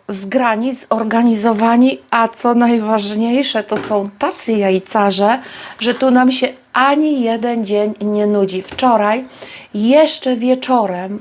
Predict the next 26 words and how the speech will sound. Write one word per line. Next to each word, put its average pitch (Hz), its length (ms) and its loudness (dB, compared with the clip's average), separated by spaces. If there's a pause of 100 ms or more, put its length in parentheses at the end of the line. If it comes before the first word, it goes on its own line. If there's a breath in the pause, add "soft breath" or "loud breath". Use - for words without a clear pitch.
pojechali 226 640 0
na 214 120 -2
prawdziwki. 185 680 -8 (520 loud breath)
Dzisiaj 240 360 0
przyjechał, 214 480 -2
pokazuje 196 680 -4
mi 202 120 -2
zdjęcia, 180 720 -2
jakie 196 580 0 (140)
znalazł 208 800 2
okazy. 214 520 -2
Tak 269 240 -4
mi 269 100 2
podniósł 254 520 2
ciśnienie, 220 640 0
a 208 100 -2
najgorsze 202 480 -2
jest - 300 -6
to, 202 300 0 (540 loud breath)
że 190 560 2 (800 loud breath)
jego 311 240 4
miejscówki 277 640 2
są 277 260 0
tam, 214 200 -2
gdzie 214 220 2
moje. 196 500 4